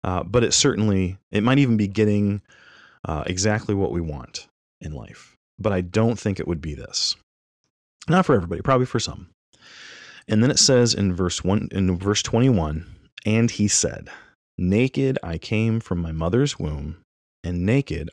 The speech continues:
I will return. The Lord gave, and the Lord has taken away.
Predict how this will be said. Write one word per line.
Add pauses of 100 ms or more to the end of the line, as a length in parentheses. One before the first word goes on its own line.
I
will
return. (760)
The
Lord
gave, (340)
and
the
Lord
has
taken
away.